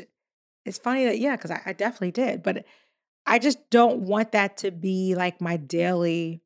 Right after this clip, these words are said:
routine of just getting, uh, this is, for me, I know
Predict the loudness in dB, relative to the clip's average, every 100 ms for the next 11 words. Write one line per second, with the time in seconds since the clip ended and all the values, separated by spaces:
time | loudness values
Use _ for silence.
0 | -8 -6 -6 -2 0 0 -2 -4 -8 -14
1 | _ _ _ _ _ 0 2 0 -4 -12
2 | _ _ -6 -4 -4 0 0 2 0 -4
3 | -10 -12 -12 -14 -16 -12 -10 -12 -16 _
4 | -6 -2 2 2 2 -2